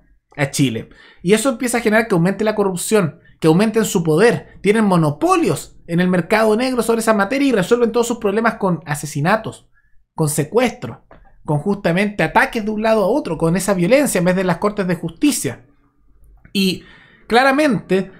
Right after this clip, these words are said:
esto muestra el fracaso de esa guerra contra las drogas y la necesidad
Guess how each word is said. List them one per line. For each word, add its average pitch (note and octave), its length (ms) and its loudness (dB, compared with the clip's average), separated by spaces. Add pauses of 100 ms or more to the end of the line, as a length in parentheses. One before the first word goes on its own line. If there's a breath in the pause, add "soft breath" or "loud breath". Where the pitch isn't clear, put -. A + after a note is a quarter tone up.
(200 loud breath)
esto G3+ 200 2
muestra A#3 240 2
el - 60 0
fracaso F#3 360 2
de A#3 40 -6
esa A3 120 0
guerra A3+ 200 2
contra G#3+ 220 -2
las G3 100 4
drogas A#3+ 200 4
y B3 40 2
la A#3+ 60 2
necesidad G#3 920 2